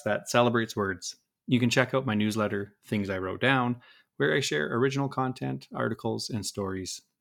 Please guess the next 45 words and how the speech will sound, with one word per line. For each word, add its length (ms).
These 220
thoughts 340
from 180
my 200
head 200
and 120
heart 360
land 280
right 280
in 140
your 180
email 300
inbox 540
when 100
you 80
subscribe 600
at 140
substack 520
dot 220
com. 320
I 100
love 180
asking 340
people 280
what 140
they're 100
reading, 320
what 180
books 220
they 100
love 320
and 140
why, 400
and 100
have 160
lists 280
all 320
over 160
the 40
place 440
of 180
what 140
to 100
read 180
next. 400